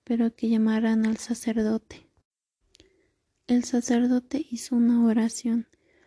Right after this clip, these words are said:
lo cual lo ayudó muy bastan-, bastante al emperador.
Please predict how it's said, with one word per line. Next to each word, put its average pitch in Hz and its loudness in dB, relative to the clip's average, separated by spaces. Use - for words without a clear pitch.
lo 233 -4
cual 220 0
lo 220 2
ayudó 214 0
muy 214 -2
bastan-, 233 -6
bastante 254 0
al 220 2
emperador. 220 -2